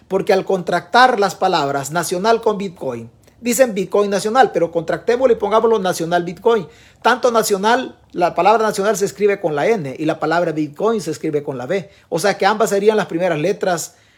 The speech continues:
las primeras letras de los, de los apellidos y el no-, y el nombre del presidente de la República respectivamente. O sea, haciéndole culto al líder. Haciéndole culto al líder. Uno de los principios, uno de los principios de la agenda del Foro de Sao Paulo para el año,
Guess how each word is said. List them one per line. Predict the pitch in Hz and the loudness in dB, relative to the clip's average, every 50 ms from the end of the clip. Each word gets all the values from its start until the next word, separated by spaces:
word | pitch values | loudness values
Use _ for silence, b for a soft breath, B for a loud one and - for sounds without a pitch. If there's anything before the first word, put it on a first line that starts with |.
| b b b | b b b
las | - 165 160 | -6 -4 -4
primeras | - 165 160 175 180 170 | -2 -2 0 0 0 0
letras | 165 180 190 185 196 185 170 | 0 0 0 0 -2 0 0
de | 165 156 | 0 0
los, | 156 151 139 - - | 0 -2 -4 -6 -4
de | 147 160 | -2 0
los | 156 143 - | 0 0 -2
apellidos | 156 143 - 139 151 196 220 214 190 - 170 | -4 -4 -4 -4 -2 2 4 2 2 2 0
y | |
el | 160 151 151 | -2 0 0
no-, | 151 165 180 | 0 0 0
y | 165 160 | 2 0
el | 156 156 | 0 0
nombre | 156 185 196 185 - 165 | -2 -4 -2 -2 0 0
del | 160 143 131 | 0 -2 -4
presidente | - 139 - - 156 160 151 | -6 -8 -6 -6 -6 -6 -6
de | 156 139 | -6 -6
la | |
República | 135 135 131 - - 160 156 151 139 143 143 | -6 -6 -8 -8 -8 -8 -6 -6 -8 -8 -10
respectivamente. | 131 120 113 - 123 - - 139 127 120 151 185 180 165 - 123 110 _ b b b b b | -10 -10 -10 -12 -12 -10 -8 -8 -8 -6 -6 -8 -8 -10 -12 -16 -16 _ b b b b b
O | b 147 | b -2
sea, | - 185 | -2 -2
haciéndole | 160 - 208 208 208 214 175 160 160 | 0 0 0 2 2 2 2 0 -2
culto | - - 233 269 240 190 - 170 | -4 -2 -2 -2 -2 -2 -4 -4
al | 151 170 | -4 -2
líder. | 208 220 185 123 107 - - - _ _ _ _ _ _ _ _ _ _ _ _ _ _ - | -2 -4 -4 -4 -6 -10 -16 -20 _ _ _ _ _ _ _ _ _ _ _ _ _ _ -12
Haciéndole | - 139 - 196 220 262 262 247 233 | -6 -4 -2 2 6 6 6 6 4
culto | - 269 247 - - 202 | 0 -2 -2 0 2 2
al | 208 | 2
líder. | 240 262 214 170 143 - - - _ - | 2 0 0 0 0 -2 -4 -8 _ -2
Uno | 226 262 285 302 269 | -2 0 0 4 4
de | 262 247 | 6 6
los | 247 214 - | 6 4 2
principios, | - - 196 196 190 156 - 247 294 294 294 185 185 214 240 226 - - - _ _ _ _ _ _ _ _ _ | 0 -4 -4 -4 -4 -4 -2 -2 -2 -2 -2 0 2 2 2 0 -2 -8 -16 _ _ _ _ _ _ _ _ _
uno | - 220 247 254 | -2 2 4 6
de | 254 254 | 6 6
los | 247 226 | 6 4
principios | - 202 202 185 - 233 247 - 226 208 | 2 -2 -6 -6 -6 -6 -4 -2 0 0
de | 175 175 | 2 2
la | 170 156 | 0 0
agenda | - 170 208 233 233 185 190 | 0 0 0 0 2 2 2
del | 165 160 139 | 2 2 0
Foro | 123 180 185 175 | -2 -2 0 0
de | 160 151 | 0 0
Sao | 143 147 135 135 127 113 | -2 -2 -4 -4 -6 -4
Paulo | - 165 196 226 208 165 156 156 - b b b b b b b b | 0 2 2 2 2 0 -2 -4 -6 b b b b b b b b
para | - 165 160 | -4 -2 0
el | 151 156 | 0 0
año, | 165 180 190 185 190 170 151 - | 0 0 -2 -2 -4 -6 -6 -8